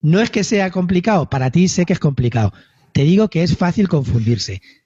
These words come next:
¿Que no me has entendido? Eh, pues te lo vuelvo a explicar, ¿vale? Ahora, este juego, pues el tema de, de la deducción, si no lo pillas, estás perdido, ya te lo digo. Es un sesenta y cinco o setenta por ciento del juego.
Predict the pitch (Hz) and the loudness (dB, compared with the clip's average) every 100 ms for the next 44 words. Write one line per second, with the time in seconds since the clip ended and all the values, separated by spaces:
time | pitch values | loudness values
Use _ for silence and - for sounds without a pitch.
0 | - 147 160 226 262 254 247 233 220 269 | -6 0 2 2 2 0 0 2 2 2
1 | 247 147 - 143 - 107 120 113 127 131 | 0 -2 -4 -6 -4 -4 0 2 2 2
2 | 123 117 101 82 _ _ - 107 92 - | 0 -4 -6 -10 _ _ -6 -6 -6 -12
3 | _ _ - 139 143 123 113 - 147 - | _ _ -2 0 0 -4 -10 -6 -4 0
4 | 180 202 208 220 269 - - 139 131 120 | 0 2 0 0 -4 -8 -6 -6 -4 -4
5 | 123 110 143 165 170 175 175 175 - _ | -4 -2 -2 0 0 0 0 -4 -12 _
6 | - 160 170 170 170 156 196 220 - - | -2 0 2 2 2 0 0 0 0 2
7 | 120 135 175 180 202 220 254 127 - 139 | 4 4 2 2 2 2 0 -4 -4 -4
8 | - 147 143 254 156 123 131 143 139 226 | -2 0 2 2 0 0 0 2 2 2
9 | 143 _ - - 143 - 143 - 135 131 | 0 _ -14 -4 -2 -2 -2 -2 -2 0
10 | 151 156 165 160 147 160 156 131 160 170 | 0 0 0 0 0 0 -2 0 0 2
11 | 156 180 170 220 120 | 0 0 -2 -2 -4